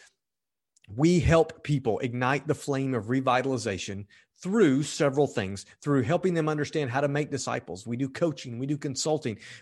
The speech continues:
we do web development. We want you to reach your community for Christ as you revitalize your church, if that's what you're seeking to do. So we help you get the message out about what God is doing right there in your church. So if you're interested in,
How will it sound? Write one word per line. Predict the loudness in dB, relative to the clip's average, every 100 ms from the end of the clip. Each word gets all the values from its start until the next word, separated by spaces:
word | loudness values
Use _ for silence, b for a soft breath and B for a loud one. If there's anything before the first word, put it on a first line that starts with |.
| -6
we | -2
do | 0 -2
web | 2 4 4 2
development. | 0 2 4 4 0 -6 -4
We | -2
want | 0 0 -2 -4
you | -4 0 2 0
to | -2
reach | -4 -2 -2 -4 -2
your | 0
community | 0 -2 0 -2 -4
for | -6 -8
Christ | -4 -2 -2 -4 -10 -14 B B B
as | -6 -4
you | -4
revitalize | -2 -2 0 0 0 0 0 0 -2
your | -6
church, | -6 -2 -2 -2 -10
if | -8
that's | -8 -6
what | -6 -6
you're |
seeking | -8 -8 -8 -10
to | -8
do. | -6 -6 -6 B -6
So | -2
we | 0 2
help | 2 0
you | -2 -2 B -4
get | -2 0
the | 0
message | 0 -2 -4 -8 -4
out | -4 -6
about | -6 -4
what | -4 -6
God | -6 -4 -4
is | -6
doing | -8 -8 -8
right | -4 -4 -4 -6
there | -6 -6
in | -8
your | -10
church. | -10 -12 -12 -16 B -4
So | -2
if | 0 0
you're | -2
interested | 0 -2 -4 -2 -2
in, | 0 -2 -2 -4